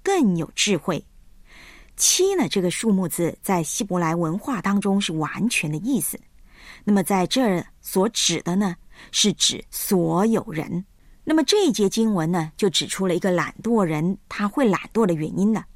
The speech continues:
是因为他自以为比其他人更有智慧、更聪明。亲爱的弟兄姊妹，记住，骄傲高抬自己，往往是失败的根源。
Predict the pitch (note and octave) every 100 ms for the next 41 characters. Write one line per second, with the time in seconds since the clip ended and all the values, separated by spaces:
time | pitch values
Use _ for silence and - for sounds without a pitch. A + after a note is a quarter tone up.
0 | - - - - - E4+ F4 C4+ C#4+ -
1 | F4 F#3+ F#3+ F3 D3+ - F#3+ G#3+ A3 F3+
2 | F#3+ - F4+ A3 E3+ D#3 - G#3 F3 F3+
3 | - - F4 D#4 F#3 - F#3 F3 C3+ -
4 | - - - - - - - G3+ F3+ E3
5 | D#3+ F3 F3+ F3 - E3+ E3 - - -
6 | - A3+ G3+ F#3 - - - - - -
7 | D4+ D4 D4+ D4 E3+ - - - B3 B3
8 | - D3 - E3+ - - - - - -
9 | F#3 F3 G3 D#3 C3+ F3 - - G3 F3
10 | D3+ D3 F3+ F3+ D#3 - F#3+